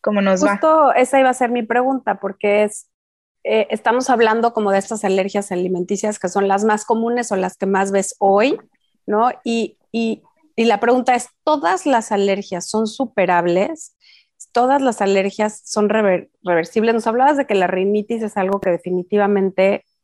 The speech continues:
Speaker 2: no se cura, pero hablamos de estas
Speaker 1: Ujú.
Speaker 2: alimenticias, sobre todo en los niños, que sí.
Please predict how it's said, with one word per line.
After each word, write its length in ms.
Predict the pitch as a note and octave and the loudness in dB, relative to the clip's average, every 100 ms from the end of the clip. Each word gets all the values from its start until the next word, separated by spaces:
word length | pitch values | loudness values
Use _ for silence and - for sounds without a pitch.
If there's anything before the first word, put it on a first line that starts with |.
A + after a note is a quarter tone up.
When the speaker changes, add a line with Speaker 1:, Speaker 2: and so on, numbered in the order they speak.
| _ | _
Speaker 2:
no 420 | - F#3+ F#3+ F#3+ F#3 | -10 -6 -2 -2 -4
se 120 | F#3+ | -4
cura, 380 | F3 D#3+ - _ _ _ _ _ | -4 -4 -4 _ _ _ _ _
pero 440 | F#3+ F#3 F#3 - - | 0 2 2 -2 -4
hablamos 400 | F#3 G3+ G#3 A3 | 0 2 2 0
de 80 | G#3 | 0
estas 200 | G#3+ G#3+ | 0 2
Speaker 1:
Ujú. 80 | F#3+ | 2
Speaker 2:
alimenticias, 720 | G3 G#3 G#3+ C4 C#4+ D4+ - | 2 0 0 -2 0 0 -2
sobre 280 | - G#3+ G3+ | -6 -4 -2
todo 140 | A#3 | 0
en 60 | A#3+ | 0
los 140 | A#3 | 0
niños, 380 | B3 C4+ D4 D4 | 0 0 -2 -4
que 120 | - | -8
sí. 460 | D#3+ A3+ C4+ A4 | -4 0 2 2